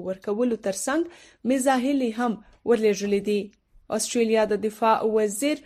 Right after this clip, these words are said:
ریچارډ مارلس د پنجشنبې په ورځ د آسټرالیا خبري ادارې آسټریلین براډکاسټینګ کارپوریشن ته وویل چې آسټرالیا د یوکرین د جګړې کې د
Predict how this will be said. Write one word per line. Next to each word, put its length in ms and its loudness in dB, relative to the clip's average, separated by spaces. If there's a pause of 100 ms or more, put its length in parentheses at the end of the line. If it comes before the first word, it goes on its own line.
(340)
ریچارډ 400 4
مارلس 300 2 (100)
د 120 -2
پنجشنبې 500 0 (100)
په 120 0
ورځ 200 2 (100)
د 20 0 (120)
آسټرالیا 500 0 (100)
خبري 380 -4 (140)
ادارې 400 2 (600)
آسټریلین 580 0 (100)
براډکاسټینګ 720 0 (100)
کارپوریشن 680 -2
ته 60 -6 (100)
وویل 380 2 (100)
چې 100 -8 (140)
آسټرالیا 640 -2
د 20 0 (140)
یوکرین 400 -4
د 60 -2 (120)
جګړې 440 -4
کې 140 0 (440)
د 20 -2